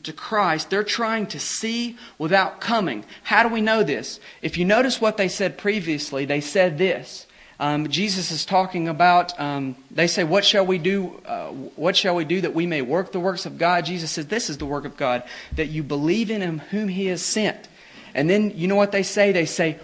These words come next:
"What then do you do for a sign so that we may see and believe you?" You see what they've done?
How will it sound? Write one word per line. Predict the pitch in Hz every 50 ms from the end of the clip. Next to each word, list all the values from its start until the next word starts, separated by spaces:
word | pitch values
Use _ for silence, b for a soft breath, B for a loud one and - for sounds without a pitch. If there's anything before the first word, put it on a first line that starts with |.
| - -
"What | 123 127 139 185 233 233 - 180 170
then | 214 220 214 208 185
do | 165 196
you | 180 160 156 175 202 196
do | 160 196 202 202
for | 196 - - 175 156 143
a | 143
sign | - - - 190 202 202 185 165 151 143
so | - - 160
that | 151 151 143 123
we | 156 175 185 185
may | 170 156 147 139
see | - - - - - - - 262 269 240 175 160 165 185 180 - b b b b b b b b _ _ -
and | 156 165 170 156 131
believe | 175 180 185 214 233 269 277 262 240 165 135
you?" | 127 92 - - - - _ _ _ _ _ _ _ _ _ _ _ _ _ _ _ _ _
You | 135 139
see | - - 220
what | 226 233 220 220
they've | 220 208 196 160
done? | 165 196 202 214 226 226 220 220